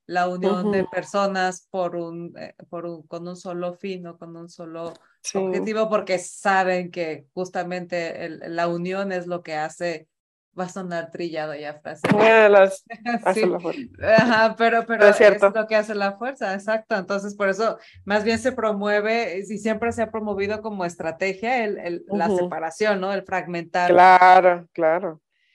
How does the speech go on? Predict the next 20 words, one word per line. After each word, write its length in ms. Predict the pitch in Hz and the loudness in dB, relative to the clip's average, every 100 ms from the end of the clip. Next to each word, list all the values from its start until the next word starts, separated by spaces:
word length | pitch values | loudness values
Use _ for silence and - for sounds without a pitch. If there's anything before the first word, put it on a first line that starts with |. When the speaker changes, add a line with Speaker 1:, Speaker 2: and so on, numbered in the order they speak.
| _ _ | _ _
Speaker 2:
Sí, 260 | _ - 226 | _ -4 4
entonces, 560 | 226 185 190 - 220 - | 4 4 2 2 0 0
pues 140 | 185 | 0
ya 120 | 185 | 2
saben, 400 | 196 208 202 180 | 4 4 4 2
los 160 | 160 160 | 0 -8
que 100 | - | -14
escuchen 460 | - - 214 233 196 | -12 -8 -4 -2 0
y 120 | 175 | -2
sepan 540 | 180 190 - 202 196 | 4 4 6 4 4
de 140 | 175 160 | 2 4
algo 420 | 160 185 196 202 | 4 2 -2 -8
vulnerable, 640 | 202 202 196 196 180 214 | -8 -6 0 0 0 -4
pues 260 | 254 226 _ | -12 -18 _
júntense 520 | 190 226 302 330 294 | -16 -14 -10 -8 -4
y 80 | 233 | 2
hagan 340 | 214 240 269 254 | 2 2 -4 -6
algo. 260 | 277 311 | -14 -6
O 80 | 233 | -6
sea, 300 | 214 208 202 | 4 4 4